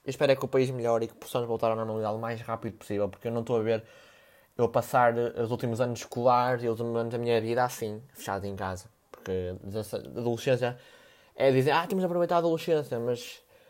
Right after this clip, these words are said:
parece que não estás a conseguir aproveitar graças a este bicho que os chineses criaram. Ah pá, basicamente é isso. Espero que tenham gostado deste podcast mais curto, este só falar aqui um pouco das aulas. Ah, se tiverem uma opinião que eu podem partilhar, se me quiserem ajudar também podem partilhar.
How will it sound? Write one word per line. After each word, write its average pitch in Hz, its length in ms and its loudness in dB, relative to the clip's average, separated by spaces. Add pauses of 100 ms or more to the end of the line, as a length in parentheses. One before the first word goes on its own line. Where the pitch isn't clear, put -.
(160)
parece 135 240 8
que - 40 -6
não 131 40 -6
estás 131 140 0
a 123 40 0
conseguir 127 200 -2
aproveitar 151 540 2
graças 127 320 2
a 131 60 4
este 131 200 -8
bicho 123 380 -8 (320)
que - 80 -16
os - 60 -12
chineses 127 280 0
criaram. 107 440 0 (920)
Ah - 80 0
pá, 165 120 12
basicamente 220 400 10
é 214 40 12
isso. 202 500 4
Espero 156 260 4
que 156 40 0
tenham 160 120 6
gostado 156 200 4
deste 156 80 -2
podcast 123 380 0
mais 117 180 2
curto, 110 360 0
este 98 380 -6
só 120 180 0
falar 113 240 4
aqui 113 140 -4
um 107 100 -4
pouco 107 260 -6
das 104 160 -6
aulas. 104 400 -6 (720)
Ah, 120 340 6
se 117 80 -2
tiverem 131 220 6
uma 127 120 6
opinião 123 260 2
que 117 120 0
eu 117 60 4
podem 117 220 2
partilhar, 110 520 4
se - 160 -10
me 110 100 -6
quiserem 110 220 2
ajudar 110 140 -4
também 107 140 -4
podem 117 200 -4
partilhar. 110 460 2